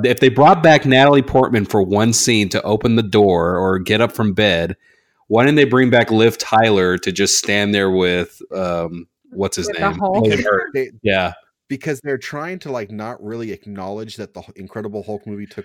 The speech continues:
Speaker 3: place, even though it did.
Speaker 1: Well, and see,
Speaker 2: Yeah, 'cause
Speaker 1: and,
Speaker 2: they
Speaker 1: and
Speaker 2: didn't even invite Edward Norton to the thing. <laughs>
Speaker 1: Well, 'cause, 'cause, 'cause what's it called? When Civil War came out, like, it,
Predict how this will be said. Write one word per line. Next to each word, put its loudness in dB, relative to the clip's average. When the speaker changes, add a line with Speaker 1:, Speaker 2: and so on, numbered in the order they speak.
Speaker 3:
place, -10
even -14
though -10
it -20
did. -4
Speaker 1:
Well, 4
and 2
see, 4
Speaker 2:
Yeah, 6
'cause 4
Speaker 1:
and, 2
Speaker 2:
they 4
Speaker 1:
and 4
Speaker 2:
didn't 4
even 0
invite 0
Edward 2
Norton 0
to -6
the -2
thing. 0
<laughs> -8
Speaker 1:
Well, 6
'cause, 2
'cause, 4
'cause 2
what's 2
it 0
called? 2
When 2
Civil 2
War 4
came 0
out, 2
like, 0
it, 4